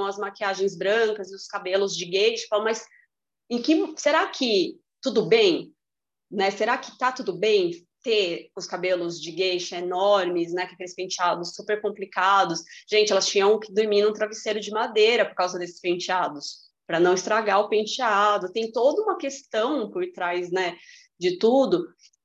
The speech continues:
E será que a arte, ela tá liberada? Eu sei que, por exemplo, no cinema não é assim, mas eu queria ouvir um pouco da moda,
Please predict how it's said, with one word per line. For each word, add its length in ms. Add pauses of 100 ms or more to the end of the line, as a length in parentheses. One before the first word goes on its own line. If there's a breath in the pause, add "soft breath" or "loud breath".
(120)
E 60
será 260
que 120
a 60
arte, 420
ela 200
tá 120
liberada? 720
Eu 180
sei 300
que, 80
por 100
exemplo, 420
no 100
cinema 320
não 80
é 40
assim, 220
mas 160
eu 80
queria 280
ouvir 240
um 80
pouco 240
da 160
moda, 360